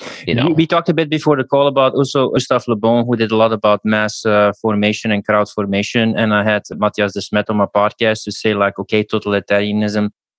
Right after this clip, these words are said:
Speaker 2: arises in a vacuum where there's a lot of free-floating anxiety." But my opinion is that this free-floating anxiety, these disconnected people, are purposely created the last century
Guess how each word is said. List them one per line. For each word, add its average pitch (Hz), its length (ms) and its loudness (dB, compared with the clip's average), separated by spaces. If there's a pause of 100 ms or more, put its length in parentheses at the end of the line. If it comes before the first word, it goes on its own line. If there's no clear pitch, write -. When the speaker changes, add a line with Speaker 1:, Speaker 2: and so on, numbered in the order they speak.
(180)
Speaker 2:
arises 107 800 0
in 107 160 2
a 101 160 2
vacuum 110 640 0
where 104 140 0
there's 104 180 -2
a 101 60 -4
lot 104 180 2
of 101 140 -4 (420)
free-floating 107 760 0
anxiety." 104 600 0
But 101 160 -4
my 117 240 2
opinion 120 560 2
is 104 240 0
that - 180 -4
this 113 180 -2
free-floating 113 680 2
anxiety, 107 640 0
these 101 220 0
disconnected 107 680 0 (100)
people, 127 500 0 (300)
are 110 100 2
purposely 123 760 0
created 110 640 2 (160)
the 107 120 2
last 113 440 -2
century 110 640 0